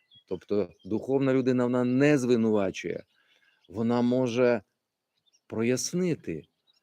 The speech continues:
вона може підказати, вона може і вказати на ті чи інші помилки, якщо вона реально в цьому стверджена, що ваша дитина помиляється. Коли наші діти помиляються, і ми це бачимо, то ми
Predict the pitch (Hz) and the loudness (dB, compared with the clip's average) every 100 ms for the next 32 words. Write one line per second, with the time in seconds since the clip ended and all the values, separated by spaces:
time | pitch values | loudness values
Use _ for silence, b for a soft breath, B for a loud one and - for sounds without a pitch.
0 | _ - 92 107 117 110 123 123 - - | _ -10 0 4 6 6 2 2 -2 2
1 | 143 123 165 131 - 90 90 95 120 139 | 2 4 4 4 2 -2 0 2 2 2
2 | 127 123 117 135 143 - 120 127 - 165 | 2 0 2 2 2 0 0 0 2 0
3 | 170 151 160 117 95 98 82 - - 98 | 2 4 6 6 4 -2 -4 -6 -2 2
4 | 101 92 - - 139 139 - 101 101 123 | 2 2 -2 -4 -2 -2 0 0 2 0
5 | 127 - 127 - 143 139 117 98 - 98 | 0 -2 -4 2 4 6 6 2 2 2
6 | 92 - - 95 95 95 110 123 - 101 | 2 0 2 4 4 4 4 4 2 4
7 | 101 101 113 135 135 - - 104 101 120 | 6 8 6 4 2 -2 2 6 6 4
8 | 135 - - - 147 180 151 101 90 85 | 0 -6 -8 0 6 8 8 4 0 -2
9 | - - 110 104 b b b b 95 151 | -4 4 4 4 b b b b 4 4
10 | 175 160 139 139 156 147 - 143 156 151 | 6 2 2 4 2 2 2 2 4 4
11 | 120 87 - - _ _ _ _ _ _ | 2 0 -6 -16 _ _ _ _ _ _
12 | _ _ _ _ - 139 175 151 139 135 | _ _ _ _ 6 10 10 10 6 2
13 | 143 131 147 - 113 107 110 104 113 135 | -2 0 -2 0 0 0 2 4 6 4
14 | 143 - 110 110 - 92 101 104 - 131 | 2 0 0 0 0 0 0 0 -2 -2
15 | 143 - 107 98 95 110 139 | -4 -4 -4 -2 -2 0 -2